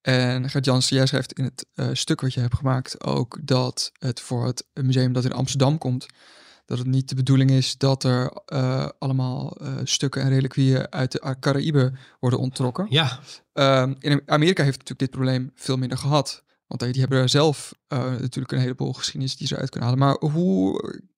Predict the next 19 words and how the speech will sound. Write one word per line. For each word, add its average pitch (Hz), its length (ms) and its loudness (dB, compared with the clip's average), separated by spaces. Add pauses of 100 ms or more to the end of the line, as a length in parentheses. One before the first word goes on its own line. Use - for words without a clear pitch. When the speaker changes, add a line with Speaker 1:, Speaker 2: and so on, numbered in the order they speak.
(360)
Speaker 1:
ja, 135 180 0
dat 123 120 -6
zijn 143 140 0
nog 139 100 2
in 135 120 4
de 131 160 4 (100)
kinderschoenen 151 480 -2
in 131 60 -4
Amsterdam. 131 320 -2
Maar 156 100 -2
hoe 165 120 0
moet 165 160 0
ik 160 100 -2
zo'n 156 140 4
museum 147 280 4
dan 139 160 4
voor 170 220 2
me 131 80 4
zien? 214 240 -2